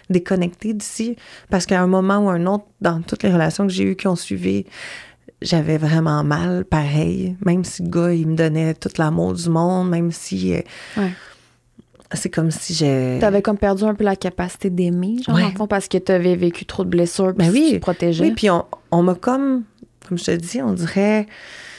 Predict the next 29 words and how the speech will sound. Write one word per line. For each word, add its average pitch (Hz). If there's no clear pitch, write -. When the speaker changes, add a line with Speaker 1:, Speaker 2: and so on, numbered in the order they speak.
Speaker 1:
détruit 185
la 185
vision 170
que 190
j'avais 175
de 180
l'amour. 170
Fait 202
que -
Speaker 2:
Mm. 202
Speaker 1:
j'avais 190
comme 175
même 190
plus, 285
à 247
la 185
limite, 170
tant 190
que -
ça, 233
de 185
respect 180
pour 175
ça. 220
Speaker 2:
Ok. 185
Speaker 1:
C'est -
comme 226
si -
je, -